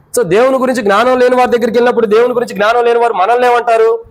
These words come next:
"నీతి ప్రవర్తన, పాపం చేసి వచ్చావు కాబట్టి, నువ్వు దేవుడు దేవుడు అంటూ వచ్చావు కాబట్టి ఇప్పుడు నువ్వు పాపానికి వచ్చావని" చెప్పి మనల్ని నిందిస్తారు.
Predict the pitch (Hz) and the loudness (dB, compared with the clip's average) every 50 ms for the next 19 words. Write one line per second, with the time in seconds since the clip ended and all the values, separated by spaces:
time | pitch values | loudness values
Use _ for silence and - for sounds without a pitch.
0 | - - - - - - - - - - - 165 214 202 240 214 220 226 226 233 | -20 -20 -20 -20 -20 -20 -20 -20 -8 -4 0 0 0 0 0 0 0 0 2 0
1 | 233 233 233 233 247 254 247 247 196 202 190 220 240 240 233 233 233 240 226 - | 0 0 0 0 0 0 0 0 0 0 2 0 0 2 2 0 2 0 0 0
2 | 240 233 233 214 226 226 226 226 220 240 233 226 190 185 214 233 233 233 226 214 | 0 0 2 2 2 2 0 0 0 0 0 0 2 2 2 2 2 2 2 2
3 | 233 233 226 233 226 233 214 214 233 226 220 220 226 220 226 220 233 254 277 - | 2 2 2 0 0 -2 -2 0 0 0 2 2 2 0 0 -2 -2 -4 -6 -6
4 | - _ _ _ _ _ _ _ _ - 175 175 196 214 226 294 302 220 - - | -10 _ _ _ _ _ _ _ _ -4 -4 -2 0 2 2 2 2 0 -2 -4
5 | - - - - - _ _ _ _ _ _ _ - 208 180 196 190 214 240 240 | -12 -16 -18 -18 -20 _ _ _ _ _ _ _ -4 -2 0 2 0 2 2 2
6 | 262 262 247 247 240 - 247 247 247 247 254 247 247 240 240 233 233 262 269 294 | 0 2 2 0 0 2 2 2 2 0 0 0 0 0 2 0 0 0 0 -2
7 | - - 240 202 156 - | -2 -2 -2 -2 -2 -4